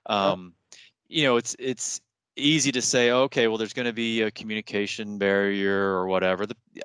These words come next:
Speaker 2: I, I find that I can pretty quickly, um, uh, understand the people I'm talking with,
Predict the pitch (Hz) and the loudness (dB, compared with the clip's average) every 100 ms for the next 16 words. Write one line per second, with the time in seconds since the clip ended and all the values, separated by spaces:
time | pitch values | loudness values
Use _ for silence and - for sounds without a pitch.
0 | - 127 139 120 127 123 120 113 107 104 | 0 4 4 4 2 2 2 2 2 0
1 | 104 _ _ _ - 107 - 120 107 120 | -2 _ _ _ -12 -10 -4 -4 -2 -2
2 | 113 110 104 98 _ - - _ 101 101 | -2 -2 -4 -4 _ -20 -20 _ -2 0
3 | 98 95 92 95 - - 90 87 117 110 | -2 -4 -14 -18 -14 -8 -6 -4 -4 -4
4 | - 104 101 101 101 104 98 101 95 101 | -2 0 2 0 -4 -6 -2 -2 0 2
5 | 95 - 98 95 92 - | 0 -2 -6 -4 -4 -6